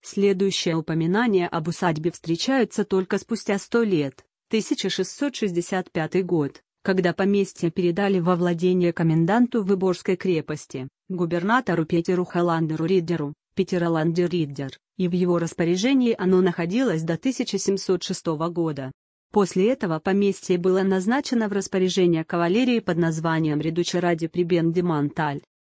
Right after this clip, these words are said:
Во время российского правления, в тысяча семьсот пятьдесят четвертом году, владельцем был губернский советник Герсдорф, Герсдорф,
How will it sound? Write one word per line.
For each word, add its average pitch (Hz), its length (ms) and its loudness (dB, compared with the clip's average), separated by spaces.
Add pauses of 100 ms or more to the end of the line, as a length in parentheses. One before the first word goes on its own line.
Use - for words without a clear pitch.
(440)
Во 196 180 0
время 202 320 2
российского 180 640 0
правления, 175 680 2 (200)
в - 160 -18
тысяча 180 420 -2
семьсот 175 480 -2
пятьдесят 160 480 -2
четвертом 170 720 -2
году, 175 420 2 (180)
владельцем 175 680 0
был 180 180 2
губернский 180 640 0
советник 196 600 0
Герсдорф, 180 600 -2 (180)
Герсдорф, 180 680 -2